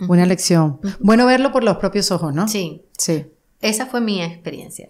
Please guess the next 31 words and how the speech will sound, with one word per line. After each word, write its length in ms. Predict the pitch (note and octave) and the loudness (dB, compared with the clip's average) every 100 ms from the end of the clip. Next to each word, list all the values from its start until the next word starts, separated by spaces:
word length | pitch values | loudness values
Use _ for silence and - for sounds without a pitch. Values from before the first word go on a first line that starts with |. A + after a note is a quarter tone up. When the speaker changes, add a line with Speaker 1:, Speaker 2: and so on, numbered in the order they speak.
| _ | _
Speaker 1:
Sí. 140 | - E3+ | -4 0
Speaker 2:
Si 60 | |
otra 220 | E3+ G#3 | 0 -2
persona 300 | A3 A3+ G#3 | -4 -4 -6
ha 60 | G#3 | -6
tenido 220 | G3+ G3 | -8 -8
otra 140 | G3 G3+ | -10 -12
experiencia, 520 | G3+ F#3+ F#3+ F#3 A#3+ | -10 -10 -10 -10 -10
Speaker 1:
Sí, 120 | A3 | -8
sí, 40 | |
Speaker 2:
no 120 | E3+ F3 | -8 -6
Speaker 1:
sí. 60 | |
Speaker 2:
sé, 240 | A#3 D#4 F#4 | -6 -10 -10
pero 220 | - F3+ F3 | -8 -8 -8
conmigo 400 | F3 E3+ E3+ F3 | -10 -10 -10 -12
también 340 | E3 D#3 D3+ | -14 -14 -18
cálida, 580 | - D#3 D#3+ E3+ F3 D#3+ | -8 -4 -4 -4 -8 -12
cariñosa, 880 | D#3+ D#3 D#3 D#3+ E3 F3 - E3 E3 _ _ _ _ | -12 -14 -14 -12 -10 -10 -10 -14 -16 _ _ _ _
Speaker 1:
Mm. 160 | E3+ E3 | -4 -2
Speaker 2:
em, 360 | D#3+ D#3 E3+ - - _ _ _ _ _ | -2 -6 -12 -18 -20 _ _ _ _ _
así. 380 | - - - - _ _ _ _ E3 | -16 -14 -14 -18 _ _ _ _ -10
Speaker 1:
Mm. 240 | D#3+ C#3+ D#3 _ - - - _ | -8 -8 -14 _ -20 -18 -18 _
¿Qué 140 | G#3 | 0
vas 100 | G#3 | 2
a 40 | |
hacer 180 | A3 A3 | 2 0
a 40 | G#3+ | 2
fin 160 | G#3+ | 2
de 120 | G#3+ | 2
año 200 | G#3 G#3+ A3 | 2 0 -2
ya? 260 | A3 A3+ | -4 -6